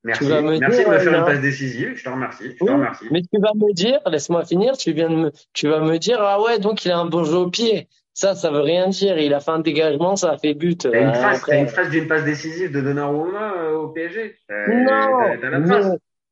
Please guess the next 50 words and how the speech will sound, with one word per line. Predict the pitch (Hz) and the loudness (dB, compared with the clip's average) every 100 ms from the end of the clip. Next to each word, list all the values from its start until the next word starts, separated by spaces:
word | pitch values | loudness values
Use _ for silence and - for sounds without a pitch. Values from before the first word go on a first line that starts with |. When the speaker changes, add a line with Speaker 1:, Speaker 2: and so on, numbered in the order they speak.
| _ - | _ -2
Speaker 2:
rappelle-toi | 143 202 208 214 190 190 202 202 180 | 0 0 0 -2 -2 0 2 2 0
ce | - | -4
que, | 143 139 139 | -2 2 2
ce | 131 | -2
que, | - 143 | -4 -2
ce | 139 - | -2 -2
que, | 139 131 _ _ _ _ _ | -2 -2 _ _ _ _ _
quand | 165 | -4
il | 156 156 | -2 -2
signe | 151 - 196 180 | -2 0 0 2
à | 156 | 2
l'O | 151 | 2
M, | 196 247 240 247 _ _ - | 2 0 -2 -6 _ _ -6
à | 135 | -2
aucun | 190 196 - 240 226 | 0 -2 -4 -2 0
moment, | 202 190 180 208 247 | 0 2 2 2 0
les | 214 170 151 | 0 0 0
spécialistes | 143 - 170 - 170 165 - | -4 -2 -4 -2 -2 -2 -4
espagnols | 165 - 147 160 226 202 | -4 0 0 2 2 2
ne | 170 | 0
disent, | 143 196 226 202 _ 135 | 0 -2 -2 -4 _ -4
ils | |
disent | 147 170 | -2 0
tous, | 247 | 0
c'est | 254 208 | 0 0
un | 185 | 0
gardien | 165 156 156 185 | 0 0 0 -2
qui | 160 | -2
est | |
pas | 147 151 | -2 -2
mal | 143 156 | 0 -2
sur | - 143 | -4 -4
sa | 143 127 | -2 0
ligne, | 170 254 - - _ - | 0 -2 -4 -20 _ -2
mais | |
à | 151 | 0
aucun | 156 170 | 0 0
moment, | 151 156 | 0 2
il | 220 | 2
y | |
en | 226 | 2
a | 233 | 0
qui | 226 | -2
prennent | 175 - 180 | -2 0 0
son | - 208 | 0 0
jeu, | 196 233 190 | 2 2 2
alors | 123 - | 0 -4
qu'il | - | -4
soit | - 180 | -2 0
pas | 180 | -2